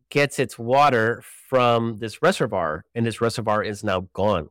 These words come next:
'cause without the dam, there's no reservoir, it's just now a river. Crimea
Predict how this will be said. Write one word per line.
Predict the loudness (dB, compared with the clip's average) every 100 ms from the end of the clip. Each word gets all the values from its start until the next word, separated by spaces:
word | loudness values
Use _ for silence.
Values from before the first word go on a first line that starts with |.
| _
'cause | -20 -10
without | -2 -2
the | -2
dam, | -2 4 4 4 2
there's | -4 -6
no | -4
reservoir, | -4 -4 -4 -4
it's | -6
just | -8
now | -6 -6
a |
river. | -4 -6 -6 -10 _ _ _ _ _ _ _ _ _ -4
Crimea | 0 2 4 6 6 6 2